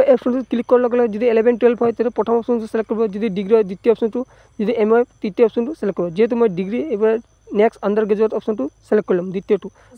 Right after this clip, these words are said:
checking admission your ছেমিষ্টাৰ, কোনটো ছেমিষ্টাৰ কৰিব ইয়াৰ পৰা click কৰি সেই ছেমিষ্টাৰটো ছিলেক্ট কৰি ল'ব। ইয়াৰ পৰা first, ছেকেণ্ড, third যোনটো হয় বা fifth যিটো হয় এইটো ছিলেক্ট কৰি ল'ব। তাৰপিছত last examination পাছ, কোনটো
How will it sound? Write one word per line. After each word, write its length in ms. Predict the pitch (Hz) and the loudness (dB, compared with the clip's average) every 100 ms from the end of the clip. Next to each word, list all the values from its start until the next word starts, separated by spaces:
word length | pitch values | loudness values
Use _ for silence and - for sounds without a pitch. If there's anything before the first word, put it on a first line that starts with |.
| - | 0
checking 260 | 220 - 254 240 | 0 2 0 0
admission 300 | 226 226 254 254 | 0 0 0 2
your 160 | 220 247 | 2 2
ছেমিষ্টাৰ, 320 | 220 202 - 196 | -2 -2 -4 -4
কোনটো 200 | 240 220 240 | -4 -4 -2
ছেমিষ্টাৰ 340 | 226 214 247 240 | -2 0 0 2
কৰিব 120 | 226 247 | 2 2
ইয়াৰ 100 | 220 | 0
পৰা 120 | 240 226 | -2 -4
click 160 | 220 208 | -4 -2
কৰি 120 | 240 240 | -2 0
সেই 100 | 214 220 | -2 0
ছেমিষ্টাৰটো 400 | 214 - 226 269 - _ _ | -4 -4 -4 -4 -6 _ _
ছিলেক্ট 220 | - 208 - | 0 0 0
কৰি 100 | 180 | -4
ল'ব। 80 | 165 | -4
ইয়াৰ 100 | 160 | -6
পৰা 120 | 156 - _ _ _ _ | -8 -14 _ _ _ _
first, 240 | 196 208 - 214 | 0 0 0 -4
ছেকেণ্ড, 360 | 190 - 214 220 | -4 -2 -4 -2
third 180 | 202 196 175 | 0 0 0
যোনটো 200 | 202 226 208 | -2 2 0
হয় 120 | 220 247 403 | 0 -4 -2
বা 80 | 202 185 | -2 0
fifth 200 | 208 202 | -2 -4
যিটো 180 | 190 196 214 | -6 -2 2
হয় 100 | 214 | 2
এইটো 140 | 208 220 | 0 -4
ছিলেক্ট 180 | 202 196 | -4 -2
কৰি 80 | 208 | -2
ল'ব। 80 | 220 - _ - | -2 -8 _ -6
তাৰপিছত 220 | 220 214 | -2 2
last 160 | 208 220 220 | 2 2 0
examination 380 | 214 220 240 247 _ - | 0 2 0 -2 _ 0
পাছ, 160 | 180 - _ | 0 -2 _
কোনটো 240 | 226 214 | -4 -2